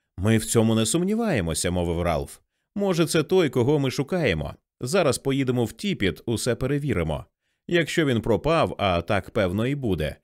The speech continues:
то ми повертаємося до Флінт-Сіті і пробуємо скласти план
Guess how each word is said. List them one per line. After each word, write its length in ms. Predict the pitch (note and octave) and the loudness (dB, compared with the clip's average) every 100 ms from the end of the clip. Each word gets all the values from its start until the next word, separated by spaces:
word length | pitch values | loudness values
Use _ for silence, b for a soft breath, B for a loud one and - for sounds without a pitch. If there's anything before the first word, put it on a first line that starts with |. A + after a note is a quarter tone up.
| _ _ | _ _
то 120 | - | 0
ми 120 | G#3 G3+ | 2 2
повертаємося 800 | C#3 G#2+ G#2+ C#3+ C3 G#2+ - F#2+ | 4 2 2 0 2 0 0 2
до 160 | G2+ | 2
Флінт-Сіті 760 | - A#2+ A#2 G#2+ - G3 - E2+ | 0 -2 -2 -2 -2 -2 -2 -4
і 220 | D#2 D#3 | -2 -4
пробуємо 580 | F3 B2+ D#3+ C#3+ C3+ B2 | -2 0 0 0 0 -2
скласти 520 | - F2 F2 F2 - | -2 -2 0 0 -4
план 460 | D2 F2+ B2 D3+ | -4 0 0 0